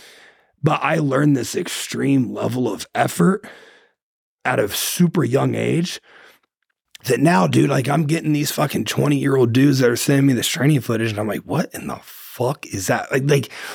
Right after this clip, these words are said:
right now, you are at your most adaptable st-, ad-, adaptable state ever.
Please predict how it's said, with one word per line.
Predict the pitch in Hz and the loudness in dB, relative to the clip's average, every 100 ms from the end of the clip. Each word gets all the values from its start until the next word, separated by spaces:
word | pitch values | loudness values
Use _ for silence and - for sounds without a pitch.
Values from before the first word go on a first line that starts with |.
| - | -8
right | 107 135 185 139 | 0 2 4 2
now, | 123 147 143 | 2 2 0
you | 107 117 165 208 | 0 2 4 4
are | - 131 - | 2 0 0
at | 139 120 | -4 -2
your | 131 135 | 0 2
most | 117 143 165 - | 4 2 2 -2
adaptable | 104 120 135 151 160 170 156 | -2 0 0 0 0 0 -2
st-, | - - 127 123 | -4 -4 0 0
ad-, | 123 | 0
adaptable | 123 135 139 143 143 135 | 0 0 0 0 0 0
state | 139 127 - | 0 0 0
ever. | 123 - - | -2 -2 -10